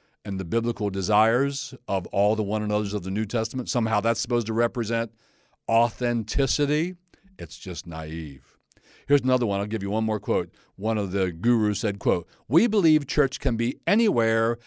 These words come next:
at any time, with anyone in the metaverse." It's folly, folks. It's not good ecclesiology. It's not good social, sociology. And it's not even good technology.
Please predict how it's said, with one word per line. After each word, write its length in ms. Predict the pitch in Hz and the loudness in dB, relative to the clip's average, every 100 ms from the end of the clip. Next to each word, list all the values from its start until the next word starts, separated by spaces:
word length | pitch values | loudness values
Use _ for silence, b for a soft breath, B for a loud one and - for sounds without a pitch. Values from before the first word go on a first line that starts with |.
| B - | B -4
at 160 | 147 - | -4 0
any 240 | 214 240 | 2 2
time, 560 | 185 139 123 123 123 135 B | 2 2 4 2 0 -2 B
with 200 | 113 117 - | -2 0 2
anyone 720 | 262 294 170 139 127 135 165 B B | 6 6 6 6 4 2 -2 B B
in 340 | 285 226 269 | 4 4 6
the 100 | 285 | 4
metaverse." 920 | 302 320 294 254 220 127 - - - _ _ _ _ _ _ _ _ _ _ _ _ _ _ _ - | 4 4 4 4 4 4 0 -14 -18 _ _ _ _ _ _ _ _ _ _ _ _ _ _ _ -18
It's 160 | - | -14
folly, 400 | - 120 123 90 | -2 2 4 2
folks. 540 | 78 85 82 - - - _ _ _ _ | -4 -8 -8 -12 -20 -20 _ _ _ _
It's 180 | - 107 | -10 -4
not 280 | 123 135 117 | -2 -2 -2
good 200 | 120 107 | -2 0
ecclesiology. 1040 | 101 - 143 127 104 92 90 85 95 98 b | -4 -2 0 0 0 0 -2 -4 -6 -8 b
It's 160 | 110 - | -10 -2
not 220 | 123 123 | -2 0
good 240 | 127 110 101 | 0 -2 -4
social, 880 | - - 190 - 107 87 90 85 90 - | -4 0 0 0 -6 -4 -2 -4 -8 -18
sociology. 960 | - 165 190 120 95 90 87 82 98 101 b b b b | -6 -2 -2 0 0 0 -4 -6 -8 -8 b b b b
And 160 | 110 104 | -6 -4
it's 160 | 98 113 | -4 -2
not 180 | 117 | 0
even 220 | 113 104 98 | 0 -2 -2
good 320 | 104 95 - | -2 -4 -2
technology. 1040 | - 107 - 90 87 85 80 73 69 - | -2 -2 -4 -8 -6 -4 -6 -10 -16 -20